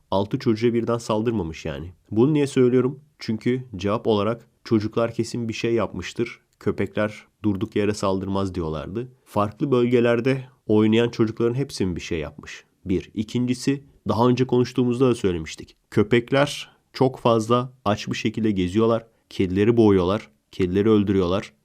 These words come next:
Yiyen de var. Artık o noktaya gelmişler. Ve dedi ki günün birinde çocuklara da aynısı yapılacak. Neden? Aç oldukları için. Bunların başıboş bir şekilde dışarıda gezmesine izin veriliyor.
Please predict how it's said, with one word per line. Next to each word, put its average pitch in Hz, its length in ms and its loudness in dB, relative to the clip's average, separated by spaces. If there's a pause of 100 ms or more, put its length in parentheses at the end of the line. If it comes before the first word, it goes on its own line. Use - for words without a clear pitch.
(200)
Yiyen 104 380 2
de 101 140 2
var. 80 300 -6 (260)
Artık - 300 -6
o 98 120 2
noktaya 98 340 0
gelmişler. 92 600 -4 (380)
Ve 113 120 2
dedi 143 200 2
ki 120 140 -4
günün 127 280 0
birinde 110 540 2 (200)
çocuklara 107 520 0
da 117 80 2
aynısı 92 320 -2
yapılacak. 87 540 -4
Neden? 117 340 -2 (220)
Aç - 220 0
oldukları 92 520 -4
için. - 260 -12 (220)
Bunların 110 400 4
başıboş 104 500 0
bir 92 120 0
şekilde 87 560 -6
dışarıda 95 380 -2
gezmesine 87 560 -2
izin 85 280 -4
veriliyor. 110 520 0